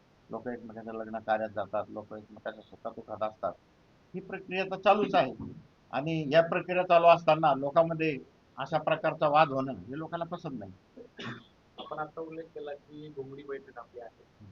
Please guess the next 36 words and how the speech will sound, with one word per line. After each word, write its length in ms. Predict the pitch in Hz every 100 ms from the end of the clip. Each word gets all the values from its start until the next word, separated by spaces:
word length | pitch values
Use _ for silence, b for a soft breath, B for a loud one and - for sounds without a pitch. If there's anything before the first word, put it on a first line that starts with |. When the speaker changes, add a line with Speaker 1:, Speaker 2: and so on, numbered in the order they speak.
| _
Speaker 2:
मनोज 180 | - 147
जरांगे 320 | 147 151 156
पाटलांची 480 | 160 147 156 156 156
देखील 240 | 151 156 156
घोंगडी 280 | 131 -
बैठक 240 | - 131 123
आहे, 240 | - 117
नावात 240 | 117 143 143
सांदर्भ 400 | 131 131 143 147
नाही. 120 | 139 - _ _ _
आणि 160 | 135 143
असं 160 | 160
बोललं 220 | 151 151 156
जातं 260 | 151 -
की 480 | 151 160 156 156 147 139 131 _
जरांगे 260 | 143 151 151
पाटलांमागे 800 | 151 - 151 - 143 143 143 139 - -
पवार 160 | 135 139
साहेबांचाच 600 | 127 123 127 143 139 143
हात 300 | 131 120 127
आहे, 140 | 131 127 _
त्यांच्या 220 | 127 123 123
राजकीय 300 | 120 - 131
भूमिकेमध्ये. 1300 | 127 127 - 123 _ _ _ _ _ _ - - -
Speaker 1:
आता 200 | - 175 156 127 107 135
ब-, 200 | 123 123
ब-, 380 | 120 123 120 123
बघा, 200 | 117 107
लोकांना 420 | 127 143 160 175
कोणाला 360 | 170 156 147
काय 240 | 139 147 143
बोलायचं 420 | 135 127 120 113
हा 380 | 87 _ _ 120
लोकांचा 360 | 131 147 131 127
प्रश्न 300 | 123 -
आहे. 100 | 101